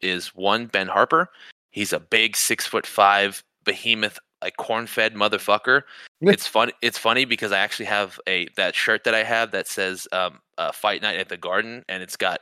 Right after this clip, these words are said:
Speaker 1: Ben Harper actually
Speaker 2: Yeah.
Speaker 1: beating the dog shit out of Corey Perry when he was on fucking Tampa Bay. And he's fucking just rocking his shit, like, behind the net. He beats the shit out of him. It's hilarious.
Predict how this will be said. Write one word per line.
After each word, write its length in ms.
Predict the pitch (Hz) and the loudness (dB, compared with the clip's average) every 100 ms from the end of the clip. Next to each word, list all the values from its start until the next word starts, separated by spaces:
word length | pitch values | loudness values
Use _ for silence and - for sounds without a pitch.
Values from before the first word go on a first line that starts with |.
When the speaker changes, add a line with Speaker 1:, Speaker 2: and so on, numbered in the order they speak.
| _ | _
Speaker 1:
Ben 140 | 104 98 | -4 0
Harper 540 | 95 107 127 131 131 | 0 2 2 2 2
actually 340 | 104 110 110 113 | -2 -2 -2 2
Speaker 2:
Yeah. 80 | 107 | 2
Speaker 1:
beating 180 | 101 | 2
the 100 | 98 | -2
dog 300 | 87 92 104 | -2 0 0
shit 180 | - 107 | 0 0
out 80 | 98 | 0
of 80 | 95 | -2
Corey 260 | - 104 | -2 -2
Perry 380 | 104 95 101 110 | 0 2 4 2
when 160 | 98 90 | 0 -6
he 100 | 101 | -6
was 200 | 98 95 | -4 -4
on 220 | 92 92 | -4 -4
fucking 520 | - 95 - 95 87 - | -4 -4 -2 -6 -8 -4
Tampa 260 | 95 92 | -2 -2
Bay. 280 | 87 90 107 - - - - _ _ _ _ - | 0 0 0 -6 -20 -20 -20 _ _ _ _ -6
And 140 | 101 | -2
he's 160 | 113 - | -2 0
fucking 380 | 123 107 110 104 | 0 0 -2 -2
just 240 | 101 - - | -6 -6 -6
rocking 400 | 98 104 - 107 | 0 2 2 -2
his 160 | 110 | 0
shit, 380 | - - 104 117 | 0 2 2 2
like, 160 | 101 - | 0 0
behind 260 | 101 107 98 | -2 -2 -2
the 80 | |
net. 220 | 92 98 - | 0 0 0
He 120 | 107 | -4
beats 280 | 104 104 - | -2 -2 -2
the 80 | 87 | -4
shit 240 | - 87 | -2 0
out 80 | 85 | 0
of 60 | 71 | -2
him. 60 | |
It's 140 | - - | -14 -10
hilarious. 480 | 95 90 64 - | -4 -4 -4 -8